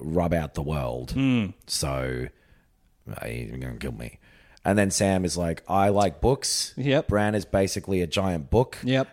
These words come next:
Speaker 1: If I wanted to hate books, I'd burn the biggest book, which is Bran." And everyone's like, "Damn, that's smart as hell, Sam."
Speaker 2: Uh, I really didn't like that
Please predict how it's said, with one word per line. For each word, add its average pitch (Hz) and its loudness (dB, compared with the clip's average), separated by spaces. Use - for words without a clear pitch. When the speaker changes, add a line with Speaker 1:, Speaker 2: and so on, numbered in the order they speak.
Speaker 1:
If 92 -4
I 98 2
wanted 95 0
to 92 0
hate 113 0
books, - -2
I'd 87 2
burn 87 4
the 85 0
biggest 76 -2
book, - -4
which - -4
is 69 -4
Bran." 65 -2
And 101 0
everyone's 95 2
like, 80 0
"Damn, 113 4
that's 78 0
smart 87 0
as 80 -2
hell, 87 2
Sam." 98 0
Speaker 2:
Uh, 143 2
I 262 10
really 359 12
didn't 226 6
like 160 8
that 123 4